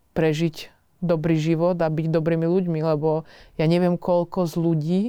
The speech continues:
normálnych, ktorých považujeme za schopných jedincov, ktorí nepijú, nepachajú násilie, keby boli v takejto situácii psychicky náročnej,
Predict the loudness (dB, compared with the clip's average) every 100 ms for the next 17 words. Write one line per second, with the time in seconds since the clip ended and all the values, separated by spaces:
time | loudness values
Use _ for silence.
0 | -6 -20 _ -2 0 2 2 2 2 0
1 | -2 -2 0 0 -2 -4 -2 0 0 0
2 | 0 0 -2 -2 -4 -6 -4 -2 0 2
3 | 0 -2 -2 0 -2 -4 -4 -2 -2 -6
4 | -10 -20 _ 0 2 2 2 0 -2 -4
5 | 0 0 0 -4 -2 -2 -2 0 -2 0
6 | 0 -2 -4 -4 -2 -4 -4 -4 -4 -2
7 | -4 -4 -8 -8 -14 -20 -2 -2 0 -6
8 | -2 0 2 -2 -4 -6 -4 -6